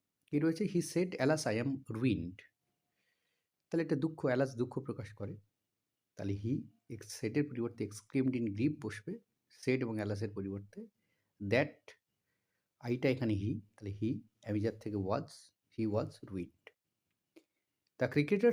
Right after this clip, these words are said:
said, "Hooray, we have won the match।" তাহলে ক্রিকেটার exclaimed with joy, that, we এর পরিবর্তে বসবে they, have has থেকে had, they had won the match, এটা হবে অ্যান্সার।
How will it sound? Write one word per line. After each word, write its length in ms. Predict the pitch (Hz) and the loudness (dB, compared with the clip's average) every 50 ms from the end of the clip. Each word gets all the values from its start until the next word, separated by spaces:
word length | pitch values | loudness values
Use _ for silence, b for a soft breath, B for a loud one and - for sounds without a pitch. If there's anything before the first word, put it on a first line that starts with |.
| 233 - - | 4 2 0
said, 200 | 127 131 - - - - - - | 0 0 0 -2 -8 -18 -20 -8
"Hooray, 340 | - 165 165 147 143 147 160 | -4 -2 2 4 4 4 4
we 160 | 170 160 139 143 | 4 4 4 4
have 120 | 147 131 110 | 4 4 4
won 120 | 98 92 92 | 2 0 0
the 80 | 92 90 87 | -2 -4 -6
match।" 180 | 90 - - - - _ _ _ | -8 -12 -18 -20 -20 _ _ _
তাহলে 180 | _ - 101 101 | _ -6 -6 -4
ক্রিকেটার 420 | 107 113 101 - 113 - 170 180 - - _ _ _ _ _ _ _ _ _ _ _ _ _ _ _ _ _ _ _ _ - | -4 -4 -4 -4 -2 -2 -4 -4 -6 -10 _ _ _ _ _ _ _ _ _ _ _ _ _ _ _ _ _ _ _ _ -6
exclaimed 540 | 120 - - - - - 175 196 202 185 147 107 | -6 -6 -6 -6 0 4 4 4 4 4 2 0
with 140 | 104 101 104 104 104 98 | 0 -2 -4 -6 -4 -2
joy, 160 | 107 92 110 185 - - _ _ _ _ _ _ _ _ - | 0 0 0 -2 -6 -12 _ _ _ _ _ _ _ _ -6
that, 400 | 98 110 123 143 151 - - _ - - - _ _ _ _ _ _ _ _ - | 0 2 4 4 2 0 -6 _ -20 -20 -20 _ _ _ _ _ _ _ _ -6
we 120 | 98 113 120 | -2 2 2
এর 100 | 135 269 220 | 2 2 2
পরিবর্তে 400 | 147 123 110 110 113 110 110 - 101 | 0 -2 -2 -2 -4 -6 -6 -6 -4
বসবে 300 | 101 101 101 - 98 98 | -4 -4 -4 -4 -6 -4
they, 240 | 90 104 107 - - - - _ _ _ _ _ _ _ _ _ _ _ _ _ _ _ _ - | -2 -2 -2 -2 -4 -6 -12 _ _ _ _ _ _ _ _ _ _ _ _ _ _ _ _ 0
have 180 | 120 123 120 - | 0 2 2 2
has 120 | 131 120 - - - | 2 0 0 -2 -6
থেকে 180 | - 110 - 101 98 101 | -6 -4 -2 -2 -2 0
had, 160 | 101 123 143 - - - 101 98 | -2 -2 -2 -4 -8 -6 -2 0
they 120 | 113 117 101 107 | 2 2 2 0
had 140 | 117 123 - - - _ _ - | -2 -4 -6 -12 -20 _ _ -4
won 140 | 113 104 104 104 104 | -2 0 0 0 -2
the 80 | 170 220 - - _ _ - 110 | -2 -4 -6 -10 _ _ -6 -4
match, 240 | 98 90 98 - - - _ _ _ _ _ | -4 -4 -6 -10 -18 -20 _ _ _ _ _
এটা 140 | _ - 147 | _ -4 -2
হবে 160 | 131 120 147 | 0 0 0
অ্যান্সার। 360 | 143 110 95 104 104 - - | -2 -2 -4 -6 -10 -14 -16